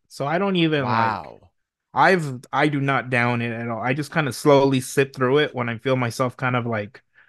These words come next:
Speaker 1: maybe <laughs> dozing off. Then
Speaker 2: Mm-hmm.
Speaker 1: I might be like, "Okay, let me, let me drink a little bit more."
Speaker 2: Do you feel it?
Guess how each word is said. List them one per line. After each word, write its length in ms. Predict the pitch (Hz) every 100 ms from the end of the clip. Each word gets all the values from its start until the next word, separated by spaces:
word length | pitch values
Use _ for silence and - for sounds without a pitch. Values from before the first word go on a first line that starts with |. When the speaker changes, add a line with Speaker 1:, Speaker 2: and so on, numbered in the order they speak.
| _ _ -
Speaker 1:
maybe 340 | 127 127 131 117
<laughs> 0 |
dozing 440 | 131 135 139 135
off. 440 | 139 170 170 - _ _ 127
Then 140 | 120
Speaker 2:
Mm-hmm. 220 | 127 135
Speaker 1:
I 60 | 131
might 220 | 131 127
be 100 | 123
like, 220 | 123 120
"Okay, 240 | 123 127 117
let 120 | 147
me, 140 | 208
let 140 | 240 254
me 80 |
drink 180 | 269 262
a 40 | 208
little 220 | 185 156
bit 160 | 139
more." 220 | 127 107 101 _ - - _ - -
Speaker 2:
Do 100 | 123
you 140 | 147 143
feel 320 | - 139
it? 100 | 175